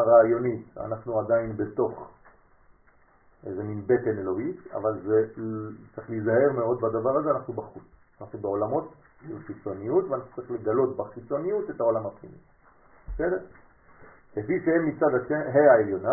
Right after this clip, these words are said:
של הבינה שמתפרחה מ-, כן? עד עכשיו זה בסדר? אני מדבר לאט כדי שכל דבר יגיע לכולם, בסייעתא דשמיא. ואינון כולהו תיקונים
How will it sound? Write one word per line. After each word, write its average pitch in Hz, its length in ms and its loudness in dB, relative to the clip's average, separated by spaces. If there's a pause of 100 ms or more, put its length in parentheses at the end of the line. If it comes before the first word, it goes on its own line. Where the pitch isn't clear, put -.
(140)
של 139 100 -2
הבינה 104 420 0 (240)
שמתפרחה 110 720 -4
מ-, 90 600 -10 (1040)
כן? 135 140 -8 (120)
עד 139 160 6
עכשיו 139 300 4 (360)
זה 113 80 -2
בסדר? 160 580 2
אני 117 100 -6
מדבר 117 380 -2
לאט 147 380 8 (420)
כדי 113 200 -4 (100)
שכל 135 440 -2 (440)
דבר 143 380 4
יגיע 127 400 0 (1200)
לכולם, 110 400 -4 (960)
בסייעתא 110 420 -2
דשמיא. 87 400 -8 (1800)
ואינון 180 580 2
כולהו 180 600 4
תיקונים 147 540 -6